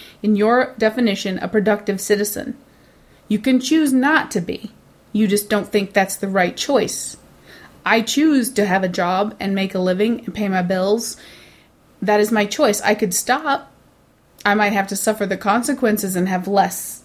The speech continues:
in my life. That's my choice. So the guy down the street who does nothing is either choosing to do nothing, or whatever his circumstance is, is doing nothing compared to you, Mister and Miss Perfect, <laughs> obviously.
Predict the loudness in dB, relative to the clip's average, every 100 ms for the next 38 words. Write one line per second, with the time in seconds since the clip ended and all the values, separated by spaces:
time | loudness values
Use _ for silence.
0 | -4 -2 -2 0 2 2 -2 -8 -14 -20
1 | -20 _ -20 _ -4 -4 -2 -4 -4 -4
2 | 2 2 2 -6 -8 -10 -14 _ _ -20
3 | -20 -6 0 0 2 2 2 0 -2 -2
4 | -2 0 0 2 2 2 2 0 -2 -4
5 | -6 _ _ _ _ _ -2 2 2 2
6 | -2 -2 0 2 2 2 0 -2 -2 -4
7 | -4 -4 -2 0 2 2 0 0 0 0
8 | 0 -2 -4 -4 -2 -2 -2 0 -2 0
9 | 2 2 0 0 -4 -4 -2 -2 0 -2
10 | -2 0 0 -2 0 0 -2 -12 _ _
11 | _ _ _ -8 -6 -4 -4 -2 -4 -6
12 | -6 -4 -2 -4 -6 -20 -14 -10 -4 0
13 | 2 2 2 2 2 0 0 0 0